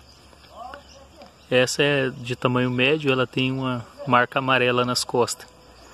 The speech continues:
Existe uma pequena e uma toda preta, bem maior que essa.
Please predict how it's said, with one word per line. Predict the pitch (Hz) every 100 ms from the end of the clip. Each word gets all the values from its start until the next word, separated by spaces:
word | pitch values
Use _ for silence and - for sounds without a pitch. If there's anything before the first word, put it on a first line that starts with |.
| - - -
Existe | 127 113 139 -
uma | 139 135 127
pequena | - 180 - 151 175 196 - - - - - - - - - - - - -
e | 131 123
uma | 135 143 139 127 - - - - - -
toda | 151 160
preta, | - 135 123 117
bem | 123
maior | 165 156 147
que | 139 -
essa. | 120 104 -